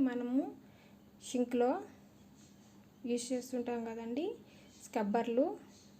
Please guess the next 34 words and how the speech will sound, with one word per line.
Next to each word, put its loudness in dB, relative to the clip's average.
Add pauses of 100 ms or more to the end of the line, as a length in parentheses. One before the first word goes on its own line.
(420)
గిన్నెలు 4
తోమేదానికి -4
వాటికి. -6 (840)
ఆ 4
స్క్రబ్బర్లు 2
అనేది 0 (180)
సబ్బుతో 0
పాటు -2
పెట్టేయడం -2
వల్ల -2 (140)
సబ్బు -4
అనేది -2
తొందరగా -4
కరిగిపోతుంది. -2 (200)
దానికి -2
అనేది -4
వాటర్ -8
అనేది -4 (580)
ఆరిపోకుండా 0
ఉండడం -2
వల్ల -2 (120)
అదొక -4
రకమైన -2
బ్యాడ్ -4
స్మెల్ 0
అయితే -2
వస్తూ -6 (120)
ఉంటుంది -2
మనం -8
క్లోజ్ -4
చేసి -10
పెట్టడం -8
వల్ల. -4 (640)
అలా -2